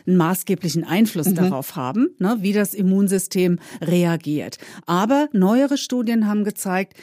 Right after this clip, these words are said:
Speaker 1: dass es grob gesprochen wohl eher die X-Chromosom-Dosis,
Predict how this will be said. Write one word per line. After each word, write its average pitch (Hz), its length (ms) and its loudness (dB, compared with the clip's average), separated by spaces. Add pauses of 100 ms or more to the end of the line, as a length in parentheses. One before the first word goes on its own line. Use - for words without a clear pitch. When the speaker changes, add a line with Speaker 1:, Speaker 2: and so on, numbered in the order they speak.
(200)
Speaker 1:
dass 180 180 0
es 185 160 -6
grob 208 260 0
gesprochen 208 540 0
wohl 175 200 0
eher 226 300 2
die 185 280 -4
X-Chromosom-Dosis, 196 2000 4